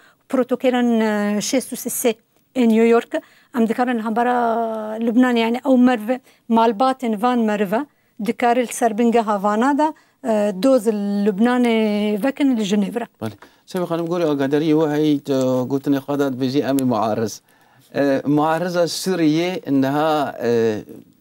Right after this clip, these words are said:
Speaker 2: لگوری زاگونی نونتوی و لگور او چالکین که لدروی ولات زیده تگربینه کرنی. گلو ت-، حتی چه است که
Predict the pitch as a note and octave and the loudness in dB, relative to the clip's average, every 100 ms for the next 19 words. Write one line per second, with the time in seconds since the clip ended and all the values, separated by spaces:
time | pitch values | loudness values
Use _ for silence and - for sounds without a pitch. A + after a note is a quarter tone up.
0 | _ - A#2+ B2 B2 D3 D3 C3 A#2 A#2+ | _ -6 -4 -2 0 2 2 0 0 -2
1 | A#2 C3+ C3 A#2 A2+ A2 G#2 A2+ A2+ G#2 | 0 0 0 0 -2 -2 -2 -2 -2 -2
2 | F2 - _ _ _ B2 B2+ B2 D3 C#3 | -4 -8 _ _ _ -6 -4 0 0 0
3 | A#2 C#3 - A2+ A2 - C#3+ C3 A2+ G#2+ | -2 -6 -6 -6 -6 -4 -4 -2 -4 -4
4 | G#2+ C3 A#2+ G#2+ G#2+ A#2+ G#2 G#2 G#2 G#2+ | -2 -2 0 -2 -2 -4 -4 -4 -4 -6
5 | G2 G2 G2 G2+ F#2+ - F#2+ F#2+ F2 _ | -6 -6 -6 -6 -8 -12 -12 -12 -12 _
6 | _ _ _ B2 C3+ E3 D3+ A2+ - C3 | _ _ _ -4 -2 0 -4 -8 -10 -4
7 | D3+ - F#3+ E3 - - - | -4 -2 -4 -4 -8 -14 -8